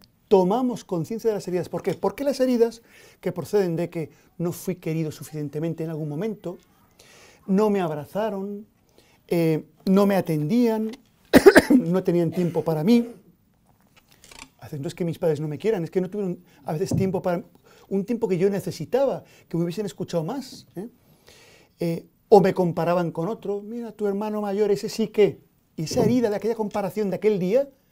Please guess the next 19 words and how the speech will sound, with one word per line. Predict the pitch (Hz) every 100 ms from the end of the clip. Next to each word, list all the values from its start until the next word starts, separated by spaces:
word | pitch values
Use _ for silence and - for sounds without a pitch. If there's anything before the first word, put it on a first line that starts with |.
| _ - _
aún | 170 170
la | 233
tienes | 220 156 127
dentro | 214 233 160
de | 143
ti. | 135 226 - _ _ _ _ _
¿Mm? | 160 226 _ _ - - - _ _
O | -
aquella | 180 - 226
burlita | 185 190 170 226 - 175
que | 151
te | 147
hicieron | - 196 180
en, | 175 -
en | 185 180
la, | 170
en | 170
la | 160
adolescencia, | 156 151 190 226 - 147